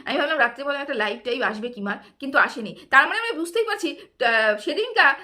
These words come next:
আমাদের টিনা বলেছিল, "এক একটাকে, এক একটাকে চুন চুনকে, চুন চুনকে মারুঙ্গি", বলেছিল না? তাহলে চুন চুনকে, আহ, টিনা যে করতে পারছি, আমার না চুটকি বাজে না, আহ,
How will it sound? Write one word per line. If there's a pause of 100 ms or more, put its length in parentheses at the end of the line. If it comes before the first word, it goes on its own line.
আমাদের (100)
টিনা
বলেছিল, (540)
"এক
একটাকে,
এক
একটাকে (100)
চুন
চুনকে,
চুন
চুনকে
মারুঙ্গি", (200)
বলেছিল
না? (280)
তাহলে
চুন
চুনকে, (120)
আহ,
টিনা
যে
করতে
পারছি,
আমার
না
চুটকি
বাজে
না, (220)
আহ,